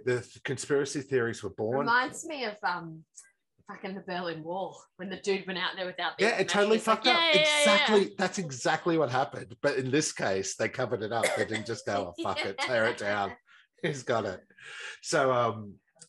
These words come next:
Speaker 1: so the conspiracy theories were born, claiming that one or more alien spacecrafts had crash landed and that extraterrestrial occupants, so aliens,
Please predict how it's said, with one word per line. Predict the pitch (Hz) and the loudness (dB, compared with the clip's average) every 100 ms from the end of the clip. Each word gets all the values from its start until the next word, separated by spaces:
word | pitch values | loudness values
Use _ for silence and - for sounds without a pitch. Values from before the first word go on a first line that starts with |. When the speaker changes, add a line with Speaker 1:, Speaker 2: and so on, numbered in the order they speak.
| _ _ - _ _ - | _ _ -20 _ _ -8
Speaker 1:
so | 151 | -4
the | 127 | -2
conspiracy | 127 131 - 175 175 160 | -4 -6 -4 -4 -4 -6
theories | - 135 127 123 | 0 0 0 -2
were | |
born, | 98 101 104 110 - | -4 -4 -4 -6 -6
claiming | 135 120 117 | -4 -2 -2
that | 107 98 | -6 -2
one | 127 151 | 0 0
or | 143 | -2
more | 120 110 110 - | -2 -2 -2 -4
alien | 101 101 104 98 | -6 -2 -2 -4
spacecrafts | - - 95 98 - 92 90 - | -8 -8 -6 -6 -8 -10 -10 -12
had | 104 - | -14 -12
crash | - 123 131 - | -4 -2 -2 -8
landed | 104 101 101 - 98 - - - - | -8 -8 -8 -12 -18 -20 -20 -18 -10
and | 117 | -6
that | 110 104 - - | -6 -6 -10 -12
extraterrestrial | 120 - - 131 - 107 101 - 107 92 - | -10 -10 -8 -8 -6 -6 -6 -6 -4 -4 -4
occupants, | 117 - 120 98 95 - - | -8 -6 -8 -10 -12 -16 -10
so | 101 92 | -10 -6
aliens, | 110 113 87 78 104 | -6 -4 -8 -10 -18